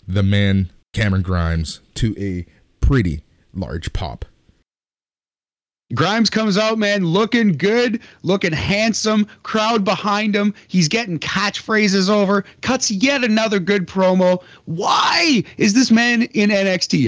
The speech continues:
Speaker 2: I'm glad we get to watch him every week. In a way, I hope he never leaves, but he should be the Intercontinental Champion. He should be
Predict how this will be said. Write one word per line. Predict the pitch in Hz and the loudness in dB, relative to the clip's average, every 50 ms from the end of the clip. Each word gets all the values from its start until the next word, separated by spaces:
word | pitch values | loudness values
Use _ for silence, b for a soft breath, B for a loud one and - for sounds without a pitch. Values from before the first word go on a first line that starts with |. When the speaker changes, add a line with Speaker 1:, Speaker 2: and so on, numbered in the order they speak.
| - - | 0 -2
Speaker 2:
I'm | 135 156 165 170 151 | -2 -2 0 -2 -2
glad | 123 139 160 170 180 190 202 208 190 | 0 0 2 2 2 2 0 0 0
we | 165 135 170 202 233 | 2 2 4 4 4
get | 185 208 208 196 | 4 4 0 2
to | - 175 | 0 0
watch | 156 135 135 151 185 226 - - | 0 2 2 2 2 0 0 0
him | 202 175 170 | 2 2 4
every | 160 147 143 127 135 127 | 2 2 0 0 0 0
week. | 117 117 120 127 135 131 - - _ | 2 2 0 0 0 -2 -6 -16 _
In | - 180 170 | 0 0 2
a | 165 | 4
way, | 156 170 202 226 220 | 2 2 2 2 2
I | 196 156 | 0 0
hope | 123 156 185 208 - | 0 0 -2 0 2
he | 196 156 | 2 2
never | 131 127 143 226 262 311 247 | 2 2 0 2 2 2 4
leaves, | 165 135 135 143 160 185 - B B B B | 4 4 4 2 2 0 -6 B B B B
but | _ 160 156 147 143 - b b b b | _ 0 0 0 -2 -6 b b b b
he | - - 262 254 | 0 2 2 2
should | - - 196 160 110 | 4 2 2 2 2
be | 151 156 147 143 143 | 2 4 4 4 4
the | 139 143 156 151 | 2 2 0 0
Intercontinental | 131 139 139 - 151 139 127 131 135 135 131 123 - 113 | 0 -2 -2 -2 -2 -2 0 0 0 0 0 0 -2 -4
Champion. | 107 - 147 131 117 - 92 87 82 85 | -2 -2 -2 -4 -4 -6 -6 -8 -8 -4
He | 95 - 185 | 0 2 2
should | 170 - 196 156 | 4 4 2 2
be | 139 165 156 143 139 131 | 4 4 4 4 4 2